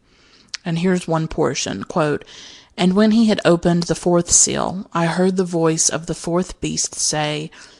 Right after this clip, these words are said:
'Come and see.' And I looked, and behold, a pale horse, and his name that sat on him was Death,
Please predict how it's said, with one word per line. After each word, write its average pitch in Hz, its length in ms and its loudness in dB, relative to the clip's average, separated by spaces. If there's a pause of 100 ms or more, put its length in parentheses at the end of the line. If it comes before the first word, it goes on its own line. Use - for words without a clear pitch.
(200)
'Come 165 220 0
and 160 140 -2
see.' 151 440 -2 (640)
And 170 160 0
I 170 80 6
looked, 180 580 0 (100)
and 165 160 -6
behold, 185 400 2
a 180 60 2
pale 175 320 0
horse, 160 580 -4 (440)
and 175 120 0
his 170 160 2
name 180 360 4
that - 160 2
sat 175 280 4
on 156 180 2
him 156 220 -2
was 156 200 -2
Death, 151 480 -6